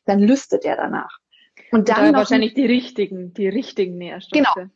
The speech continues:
Speaker 2: Ja.
Speaker 1: Richtigen Nährstoffe, die ihm halt eben gerade fehlen. Das ist ja ganz oft, was wir vergessen. Wir Frauen haben unsere Periode und in den ein bis zwei Wochen davor braucht unser Körper dreihundert Kilokalorien mehr. Wenn wir ihm die nicht geben, dann verfällt er in eine Heißhunger-, Heißhungerattacke und dann stopft er.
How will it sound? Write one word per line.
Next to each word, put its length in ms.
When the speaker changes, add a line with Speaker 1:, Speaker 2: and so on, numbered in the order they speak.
Speaker 2:
Ja. 80
Speaker 1:
Richtigen 400
Nährstoffe, 460
die 140
ihm 200
halt 260
eben 180
gerade 240
fehlen. 260
Das 120
ist 100
ja 80
ganz 240
oft, 180
was 160
wir 80
vergessen. 500
Wir 120
Frauen 340
haben 140
unsere 200
Periode 540
und 180
in 140
den 320
ein 200
bis 140
zwei 160
Wochen 180
davor 420
braucht 200
unser 180
Körper 240
dreihundert 420
Kilokalorien 680
mehr. 280
Wenn 160
wir 100
ihm 140
die 80
nicht 220
geben, 260
dann 140
verfällt 340
er 60
in 60
eine 140
Heißhunger-, 460
Heißhungerattacke 880
und 140
dann 140
stopft 520
er. 160